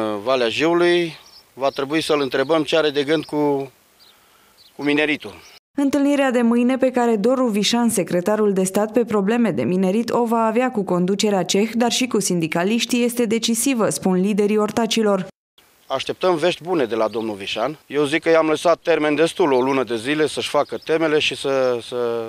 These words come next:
Speaker 1: să vină cu temele pregătite la noi în Valea Jiului, mai ales că dumnealui este localnic, de aici știe situația concretă.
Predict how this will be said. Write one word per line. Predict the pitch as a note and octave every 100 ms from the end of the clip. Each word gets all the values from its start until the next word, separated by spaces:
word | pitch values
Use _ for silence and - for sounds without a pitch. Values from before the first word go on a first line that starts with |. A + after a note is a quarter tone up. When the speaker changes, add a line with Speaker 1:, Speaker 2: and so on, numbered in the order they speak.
| A2
Speaker 1:
să | A#2
vină | C3 C#3+
cu | -
temele | B2 C3+ B2+ B2
pregătite | B2 A#2+ A2+ B2 G#2+
la | G#2
noi | G#2+
în | G2+
Valea | G#2 G2+
Jiului, | A#2+ C#3
mai | C3 D3
ales | C#3 D3
că | D3+
dumnealui | C3+ C3+ C3 E3+ E3 - - - -
este | C3+ -
localnic, | D3 D3+ F3 E3+ C3 G#2
de | C3+
aici | D#3+ D#3+
știe | C3+ G3 G3
situația | D#3 C#3+ E3+ D#3+ D#3+
concretă. | C#3+ E3+ D#3 B2+ -